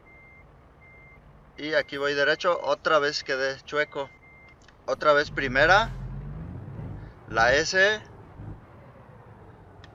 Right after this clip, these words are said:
No pegarle a la pared. Y aquí reversa. Ahora sí descuadro para empujarla a la izquierda. Descuadro.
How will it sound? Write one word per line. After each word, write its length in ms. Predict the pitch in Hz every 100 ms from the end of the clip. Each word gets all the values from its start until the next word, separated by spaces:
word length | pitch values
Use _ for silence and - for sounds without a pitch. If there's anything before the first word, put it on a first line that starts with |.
| - - - - - - - - - - - - - - - - - - - - -
No 160 | 120 131
pegarle 320 | 143 135 139 143
a 60 |
la 120 | 131
pared. 340 | - 117 151 202 - - - -
Y 140 | 139 135
aquí 360 | - 143 151
reversa. 720 | 139 131 127 156 180 185 208 - - - - - - - -
Ahora 320 | 123 139 147
sí 140 | 156
descuadro 720 | 147 139 - 147 151 170 180
para 160 | 160 131
empujarla 480 | 120 120 139 139 151
a 40 |
la 140 | 135 117
izquierda. 720 | 113 - 143 156 160 180 - - - - - - -
Descuadro. 880 | - 110 - 127 135 147 160 170